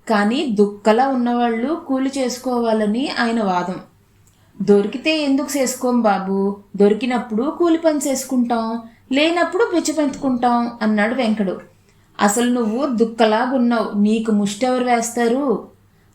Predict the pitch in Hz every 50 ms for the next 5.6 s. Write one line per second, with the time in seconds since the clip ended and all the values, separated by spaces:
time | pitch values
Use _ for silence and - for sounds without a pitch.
0 | - 220 202 202 196 233 254 269 247 247 254 247 220 220 233 233 226 226 220 196
1 | 214 214 208 208 - - - 262 254 247 - 240 - - 269 247 247 - - 254
2 | 240 226 220 214 214 202 196 196 202 202 202 202 202 - - _ _ _ - 208
3 | 196 226 233 202 202 262 269 269 - 262 247 233 233 233 254 254 247 240 226 214
4 | 220 - 220 233 262 277 285 285 285 277 262 254 233 247 233 214 220 269 269 240
5 | 247 233 220 226 - - 233 214 196 180 180 -